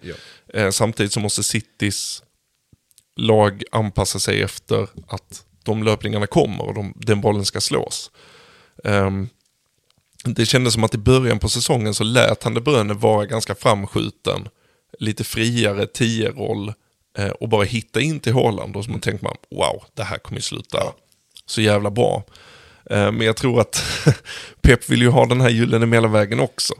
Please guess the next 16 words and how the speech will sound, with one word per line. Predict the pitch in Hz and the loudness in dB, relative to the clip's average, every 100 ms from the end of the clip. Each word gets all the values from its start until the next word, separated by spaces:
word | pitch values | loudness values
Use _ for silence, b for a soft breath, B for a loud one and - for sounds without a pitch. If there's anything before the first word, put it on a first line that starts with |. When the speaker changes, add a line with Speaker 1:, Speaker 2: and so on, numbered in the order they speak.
| _ - | _ -8
Speaker 2:
Han | |
Speaker 1:
Yes. | 101 | -4
Speaker 2:
vill | 104 | -2
ha | 101 | 0
kontrollen | 107 101 143 135 139 131 127 | -2 2 4 4 2 0 0
med | 113 | -2
sin | - 113 - | -2 -4 -6
extra | - - 110 | -6 -4 -2
mittfältare | 113 - 120 104 - 104 | -2 -4 -4 -4 -6 -8
i | 104 | -8
form | 120 117 | -8 -8
av | 95 | -8
att | - - | -10 -8
Haaland | 139 - 95 | -6 -6 -6
hoppar | 92 98 | -8 -4
ner. | 104 156 214 | 2 2 2